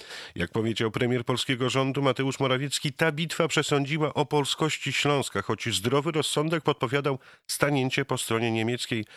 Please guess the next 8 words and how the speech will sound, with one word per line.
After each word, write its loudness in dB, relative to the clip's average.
Ale 2
logika -2
serca -2
była -2
inna. -2
A -2
oto 0
fragment 0